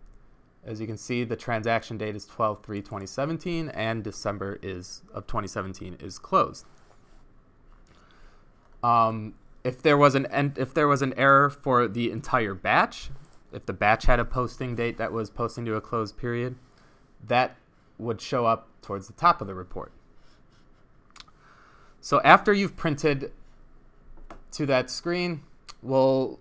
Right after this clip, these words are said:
after we see the error message, let's go ahead and fix it. So I'll close out of here, go to Transactions, select that one,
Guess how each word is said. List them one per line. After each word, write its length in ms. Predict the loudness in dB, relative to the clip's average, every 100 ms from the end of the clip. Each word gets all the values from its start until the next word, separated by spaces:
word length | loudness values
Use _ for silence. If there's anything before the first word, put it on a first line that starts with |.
| 0
after 300 | 2 2 2
we 100 | 2
see 240 | 0 0 0
the 100 | 4
error 200 | 4 4
message, 520 | 2 0 -2 -4 -8
let's 220 | -8 -6 -2
go 140 | 0
ahead 180 | 0 -2
and 120 | -6
fix 300 | -6 -8 -8
it. 100 | -18 -18 -20
So 160 | -8 -6
I'll 100 | -6
close 320 | -4 -4 -2
out 140 | -4
of 80 | -4
here, 260 | -6 -8 -10 _ _ _ _ -20 _ _ _ _ _ _ -14
go 80 |
to 80 | -12
Transactions, 1080 | -10 -10 -6 -2 -2 -2 -8 -8 -8 -12 -20 _ _ _ _ _ _ _ _ _ _ _
select 720 | -20 -18 -10 -6 -4 -6 -10 _ _ -18
that 300 | -6 -4 -4
one, 340 | -4 -6 -8